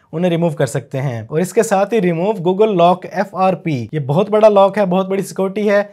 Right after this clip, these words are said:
आपके फ़ोन पे लग जाए तो मसला बन जाता है। इस सॉफ्टवेयर के जरिए आप इसको भी अनलॉक कर सकते हैं। इस पर मैंने मुकम्मल वीडियो बनाई हुई है, ये इसका लिंक दे रहा हूँ, इस वीडियो को देख लीजिएगा।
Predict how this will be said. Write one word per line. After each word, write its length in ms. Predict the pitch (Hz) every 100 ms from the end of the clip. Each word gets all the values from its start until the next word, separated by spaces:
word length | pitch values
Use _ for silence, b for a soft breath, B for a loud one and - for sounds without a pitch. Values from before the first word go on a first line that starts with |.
| B B
आपके 240 | 143 147 180
फ़ोन 260 | 175 190
पे 80 | 202
लग 200 | 180 180
जाए 240 | 180 202 208 208 B
तो 60 | 156
मसला 300 | 165 170 180
बन 180 | 160 151
जाता 280 | 139 139 135
है। 160 | 123 131
इस 160 | 214
सॉफ्टवेयर 300 | - 214 220
के 80 | 214
जरिए 200 | 208 202
आप 160 | 208 202
इसको 220 | 202 240
भी 100 | 208
अनलॉक 260 | 175 170 165
कर 80 | 160
सकते 300 | 175 151 180
हैं। 320 | 185 190 - -
इस 120 | 180
पर 120 | 220
मैंने 200 | 214 208
मुकम्मल 340 | 202 180 196 220
वीडियो 240 | 196 202
बनाई 240 | 165 156 175
हुई 200 | 196 202
है, 100 | 214 214 B -
ये 100 | 165
इसका 200 | 175 175
लिंक 200 | 165 175
दे 140 | 165
रहा 220 | 175 180
हूँ, 180 | 180 190 190
इस 160 | 208
वीडियो 200 | 196 208
को 100 | 202
देख 200 | 175 175
लीजिएगा। 480 | 196 185 196 196 190